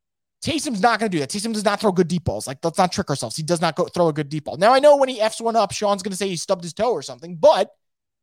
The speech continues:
go get another weapon. Go do it. Go get yourself another weapon. See what happens. But I absolutely think, if you're asking the question, can this defense carry this offense into the playoffs? Yes. Can they carry them through the playoffs?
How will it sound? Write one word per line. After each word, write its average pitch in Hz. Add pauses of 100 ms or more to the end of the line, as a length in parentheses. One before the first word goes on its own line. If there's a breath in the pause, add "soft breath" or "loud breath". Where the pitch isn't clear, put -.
(140)
go 320
get 381
another 381
weapon. 370 (320)
Go 302
do 285
it. 262
Go 233
get 240
yourself 226
another 202
weapon. 170 (180)
See 208
what 180
happens. 156 (220)
But -
I 196
absolutely 208
think, 143
if 156
you're 156
asking 214
the 175
question, 139
can 139
this 131
defense 180
carry 254 (220)
this 185
offense 175 (180)
into 240
the 220
playoffs? 208 (120)
Yes. 156 (200)
Can 202
they 175
carry 170
them 147
through 247
the 262
playoffs? 262